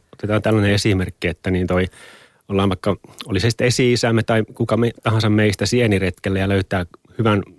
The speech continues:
sienen ja ottaa sen käsiinsä ja maistaa sitä. Se on vaikka sit herkkutatti ja se maistuu hyvälle. Sitten hän ottaa toisen sienen ja maistaa sitä ja se onkin myrkyllinen, tulee ikäviä oireita, vatsakipua, niin kumpi sieni on hyödyllisempi muistaa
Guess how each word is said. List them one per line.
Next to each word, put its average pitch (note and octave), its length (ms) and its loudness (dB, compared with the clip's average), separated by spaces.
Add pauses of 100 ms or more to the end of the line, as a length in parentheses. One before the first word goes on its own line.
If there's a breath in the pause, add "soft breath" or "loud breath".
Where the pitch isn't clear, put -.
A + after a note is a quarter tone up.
(380 soft breath)
sienen B2 480 2
ja A2+ 160 -2 (240)
ottaa A2 340 -2
sen G2+ 140 0
käsiinsä G#2 360 0
ja G2 100 0 (200)
maistaa G#2+ 520 0
sitä. G2 180 -2
Se G2+ 100 -2
on F#2+ 60 0
vaikka F#2 220 -6
sit - 100 -12
herkkutatti G#2+ 600 -2
ja G#2+ 40 0
se A2+ 80 0
maistuu G#2+ 380 0
hyvälle. A2+ 400 2 (420 loud breath)
Sitten A2+ 220 -2
hän G#2+ 60 4
ottaa G2 240 -2
toisen A#2+ 340 2
sienen A2 320 0
ja G#2 80 -2
maistaa G2+ 440 -2
sitä A2 300 0
ja F#2 120 0
se G#2 120 -2 (140)
onkin G#2+ 300 -2
myrkyllinen, G#2 500 0
tulee G2 220 0
ikäviä G2 400 0
oireita, G2+ 400 0
vatsakipua, G2 800 -4
niin F#2+ 160 -2 (320 loud breath)
kumpi B2+ 300 0
sieni G2+ 340 0
on F#2 100 -2
hyödyllisempi G2+ 600 0
muistaa G#2 640 0